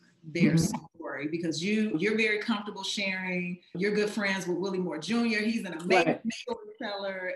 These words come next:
Speaker 1: And so
Speaker 2: Right.
Speaker 1: us as podcast hosts and Instagram Live hosts, everybody isn't always ready for that. Like, "Oh my God,
Speaker 2: Right.
Speaker 1: mic is on. Am I gonna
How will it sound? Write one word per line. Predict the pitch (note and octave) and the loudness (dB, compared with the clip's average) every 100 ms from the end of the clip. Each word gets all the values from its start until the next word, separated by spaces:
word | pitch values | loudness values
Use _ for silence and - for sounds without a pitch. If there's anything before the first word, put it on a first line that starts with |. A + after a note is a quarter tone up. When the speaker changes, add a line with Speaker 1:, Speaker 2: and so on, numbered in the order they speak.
| F#3 | -8
Speaker 1:
And | F3+ | -6
so | - | 2
Speaker 2:
Right. | F#3+ E3 - - - | 6 6 2 -8 -6
Speaker 1:
us | A3+ A#3+ | -4 -4
as | G3+ F#3 E3+ - _ _ - | -6 -6 -8 -12 _ _ -8
podcast | B3+ A#3 A3+ A3+ G3 | 0 0 0 -2 -4
hosts | - A3 G#3 G3+ G3+ | -4 -4 -2 -2 -4
and | F#3 E3+ D#3 - | -6 -4 -6 -2
Instagram | A#3+ A#3+ A#3 G#3+ G3+ | 0 0 0 0 0
Live | G#3 G#3 G#3 G3+ | 0 2 2 0
hosts, | - G#3+ G3 F#3 - - - _ _ _ _ _ _ _ | -2 -2 -2 -4 -6 -14 -20 _ _ _ _ _ _ _
everybody | A3+ C#4 A#3+ G#3+ G3+ G3+ F#3 - _ - | 0 2 2 2 2 -2 -6 -12 _ -2
isn't | A3 A3 | 0 2
always | F#3+ F#3 F3+ F3 | 0 0 -2 -2
ready | F#3+ A#3+ C4 D#4+ | 0 2 2 0
for | - C4+ | 0 -2
that. | C4 C4 C4 C4+ C4 | 0 0 0 -2 -2
Like, | G3+ F3 | -8 -8
"Oh | - | -6
my | G#3+ | 2
God, | F#3 | 4
Speaker 2:
Right. | D#3+ - - | 4 0 -8
Speaker 1:
mic | - A#3 | -4 0
is | A#3+ A#3 | 0 0
on. | A#3+ A#3+ A#3 A3+ A3 A3 | 2 2 2 2 0 -4
Am | G3+ | -8
I | G3 | -8
gonna | G3 | -10